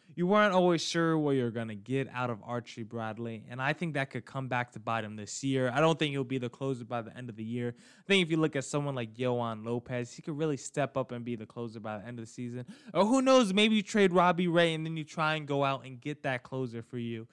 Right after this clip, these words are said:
But I think when you take a look at the end of the season, Archie Bradley will not be, uh, will not be in the ninth inning closing games, and he might not even be on the roster.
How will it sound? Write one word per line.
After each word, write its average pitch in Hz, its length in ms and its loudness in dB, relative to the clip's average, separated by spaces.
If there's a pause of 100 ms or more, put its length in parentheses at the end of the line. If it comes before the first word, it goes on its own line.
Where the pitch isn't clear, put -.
(340)
But 165 120 6
I 170 120 2
think 170 260 -2
when 156 120 -2
you 143 100 -4
take - 260 -8
a 143 60 -2
look 143 220 0
at 135 280 -2
the 117 120 -8
end 139 200 -8
of 117 60 -12
the 123 80 -8
season, 135 560 -4 (100)
Archie 156 320 4
Bradley 131 420 0
will 117 160 -2
not 127 400 -6
be, 127 300 -4
uh, 127 400 -4 (320)
will 202 100 6
not 208 240 4
be 190 100 0
in 175 80 2
the 151 80 -2
ninth 139 360 -4
inning 139 260 -10
closing 127 380 -4
games, 123 340 -6
and 143 160 -6
he 151 100 -4
might 160 440 2
not 143 260 -2
even 127 340 -4
be 123 220 -6
on 113 180 -12
the 101 80 -12
roster. 110 640 -10